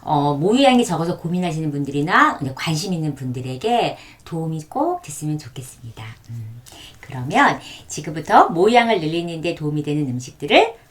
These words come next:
하나하나 소개를 해드릴게요. 먼저 팥이 있어요, 팥. 팥은 모유양을 늘리는 데 도움이 되는 음식이에요. 팥은 부종을 빼는 데도 도움이 되는데요.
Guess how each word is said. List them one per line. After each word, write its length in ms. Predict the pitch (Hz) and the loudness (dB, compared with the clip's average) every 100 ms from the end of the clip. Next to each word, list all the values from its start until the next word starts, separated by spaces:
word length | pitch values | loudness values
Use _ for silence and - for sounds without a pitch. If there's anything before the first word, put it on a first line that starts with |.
| - - | -20 -10
하나하나 640 | 320 330 320 254 320 392 | -6 -4 -2 0 0 -2
소개를 360 | - 359 311 233 | -6 -6 -4 -4
해드릴게요. 520 | 247 - - - 110 - - - _ _ _ - _ _ - - - - | -8 -10 -16 -18 -18 -18 -20 -20 _ _ _ -20 _ _ -20 -20 -20 -8
먼저 480 | 160 160 254 - - - _ _ | -4 4 6 6 2 -14 _ _
팥이 380 | - 622 587 311 | -6 -4 -2 -2
있어요, 240 | - 113 | -4 -12
팥. 220 | - - - _ _ _ _ - _ | -12 -12 -14 _ _ _ _ -20 _
팥은 400 | - 339 381 392 | -6 -2 2 2
모유양을 440 | 339 233 247 240 202 | 4 4 4 4 2
늘리는 420 | 175 180 175 170 | 0 -2 -4 -4
데 220 | 240 285 | 0 0
도움이 240 | 196 180 165 | 0 -6 -4
되는 260 | 151 135 | -4 -4
음식이에요. 640 | 123 123 113 117 107 107 - _ - - - - | -6 -10 -14 -14 -14 -16 -20 _ -20 -16 -16 -8
팥은 500 | - 339 339 277 151 | -2 0 2 0 0
부종을 480 | - 226 320 320 320 | -2 2 4 4 4
빼는 240 | 277 269 | 4 4
데도 220 | 233 220 | 2 -2
도움이 260 | 185 170 170 | -4 -6 -4
되는데요. 720 | 151 139 139 175 247 165 | -4 -4 -2 2 4 4